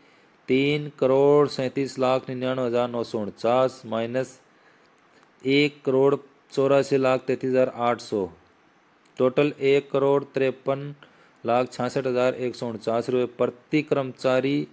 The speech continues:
सरकार और उद्योगपति मिलकर डकार जाएंगे।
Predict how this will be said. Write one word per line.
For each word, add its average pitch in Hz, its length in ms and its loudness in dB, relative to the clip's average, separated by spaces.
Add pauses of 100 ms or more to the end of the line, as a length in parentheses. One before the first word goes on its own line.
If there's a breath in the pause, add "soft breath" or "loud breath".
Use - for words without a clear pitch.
सरकार 131 760 0 (200)
और 127 300 0 (540 loud breath)
उद्योगपति 127 680 0
मिलकर 127 440 0
डकार 120 400 2
जाएंगे। 101 440 -4